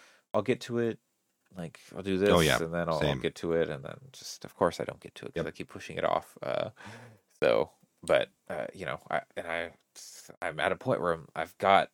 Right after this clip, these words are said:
Speaker 1: all these, like, "Okay, I wanna be able to do this, and I've got this idea and this idea." But it's, yeah, it's finding that, like, the, the small, the small steps you can take to get to, like, the idea when you don't know anything about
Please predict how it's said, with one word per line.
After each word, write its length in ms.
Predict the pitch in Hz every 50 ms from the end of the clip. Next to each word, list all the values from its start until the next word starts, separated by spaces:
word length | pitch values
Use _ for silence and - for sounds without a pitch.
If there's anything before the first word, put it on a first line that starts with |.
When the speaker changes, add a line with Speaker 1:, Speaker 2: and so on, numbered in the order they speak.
| _ _
Speaker 1:
all 220 | 90 87 87 87
these, 480 | 85 90 85 82 87 87 85 85 - - -
like, 220 | 82 82 82 - -
"Okay, 260 | 92 92 - 101 95
I 60 | 85
wanna 260 | 85 90 95 101 104 101
be 120 | 104 104
able 140 | 101 98 -
to 40 | 95
do 180 | 78 98 101 98
this, 320 | 95 104 101 - - - -
and 80 | 80
I've 140 | 78 - - -
got 160 | 71 69 -
this 200 | - - - -
idea 380 | 92 90 95 101 98 98 98 98
and 100 | 90 92
this 180 | 95 - - -
idea." 460 | 95 92 95 92 92 92 92 90 - - - - - - _ _ -
But 120 | 92 85
it's, 320 | 80 - - - - - -
yeah, 140 | - 98 80
it's 260 | 58 - - - - -
finding 400 | - - 95 90 87 85 85 85
that, 200 | 85 80 - -
like, 280 | 85 78 78 - - - - - - - _ _ _ _ _ _ _ _ _ -
the, 140 | 85 85
the 140 | - 80 -
small, 720 | - - - - 92 85 82 82 85 85 85 85 82 80 - _ _ _ _ _ _ -
the 60 | -
small 340 | - - - - 80 80 80
steps 380 | - - - 82 80 - - -
you 60 | 85
can 160 | - - 64
take 360 | - - - 85 85 - - -
to 120 | - -
get 300 | 71 69 87 - - _ -
to, 160 | - 82 78
like, 280 | 76 73 69 69 - -
the 200 | 82 82 85 80 76
idea 600 | 76 78 76 85 80 78 71 69 69 76 82 - _ - - - - - - - - _ _ _ _ _ _ _ _ _ _ _ _ _ _ _ -
when 140 | 95 95 92
you 80 | 95
don't 160 | 98 107 -
know 140 | 101 98 85 71
anything 520 | 85 92 95 95 - - 101 95 98 90
about 380 | 80 - - 82 90 - -